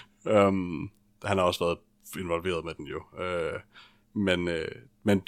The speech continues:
folk har virkelig taget det til sig, faktisk, og det synes jeg siger noget om, at den faktisk har noget. Øhm, og måske endda noget, som Game of Thrones nemlig lidt manglede. Øh, jeg synes,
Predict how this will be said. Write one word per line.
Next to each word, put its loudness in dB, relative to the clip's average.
folk 4
har 2
virkelig 4
taget 2
det -8
til 0
sig, -2
faktisk, -6
og -2
det -4
synes -6
jeg 2
siger 4
noget 4
om, -2
at -6
den -2
faktisk -2
har 2
noget. -18
Øhm, -4
og -4
måske -6
endda -4
noget, -8
som -8
Game -6
of -12
Thrones -8
nemlig -6
lidt -10
manglede. -6
Øh, -2
jeg -2
synes, 2